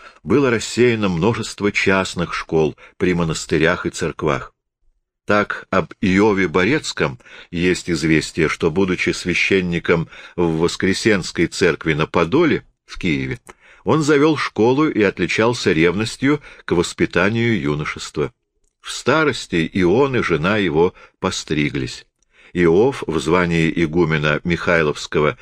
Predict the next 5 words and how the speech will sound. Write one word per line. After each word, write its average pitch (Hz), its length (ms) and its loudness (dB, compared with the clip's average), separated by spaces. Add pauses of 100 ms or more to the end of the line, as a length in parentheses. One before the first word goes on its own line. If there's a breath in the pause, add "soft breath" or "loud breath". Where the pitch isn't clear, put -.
(240 loud breath)
Златоверхого 85 1080 2
монастыря 69 760 -2 (420 loud breath)
занимался 95 680 0
воспитанием 76 840 -2
детей 151 480 0